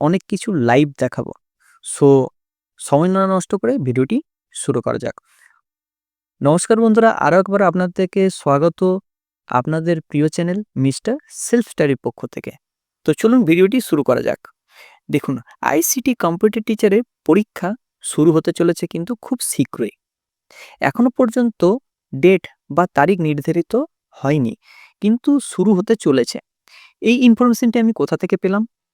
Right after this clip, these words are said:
না, এই ইনফরমেশন পেলাম আমি একজনের কাছ থেকে। আপনাদেরকে আমি সেটাই দেখাবো যে কিসের এক্সাম বা কখন থেকে এক্সাম হবে, সেই ব্যাপারে আমি আলোচনা করব আজকের এই ভিডিওতে। এবার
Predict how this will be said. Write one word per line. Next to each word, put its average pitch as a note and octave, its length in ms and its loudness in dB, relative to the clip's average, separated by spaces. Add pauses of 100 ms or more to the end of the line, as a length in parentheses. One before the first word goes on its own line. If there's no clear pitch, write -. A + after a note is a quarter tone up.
(120)
না, E3 100 0 (120)
এই F3+ 260 2
ইনফরমেশন F#3+ 500 0
পেলাম G3 240 0 (440)
আমি D3+ 280 0
একজনের B2+ 480 -2
কাছ - 240 -6
থেকে। - 260 -14 (580)
আপনাদেরকে G3 460 -2
আমি G#3+ 180 2
সেটাই - 360 0
দেখাবো F#3 380 -2 (440)
যে D3 120 -4 (100)
কিসের C#4 440 0 (100)
এক্সাম G3+ 460 -2 (560)
বা D#3+ 200 4 (760)
কখন D#3 380 2
থেকে A#3 320 -2 (120)
এক্সাম G3+ 380 -2
হবে, C#3+ 300 -4 (580)
সেই G#3 220 2
ব্যাপারে F3+ 380 0
আমি D3 280 -4
আলোচনা B2+ 440 -4
করব D3 220 -4 (140)
আজকের C3 380 -4
এই F#3+ 160 -4
ভিডিওতে। - 420 -10 (1400)
এবার D3+ 260 2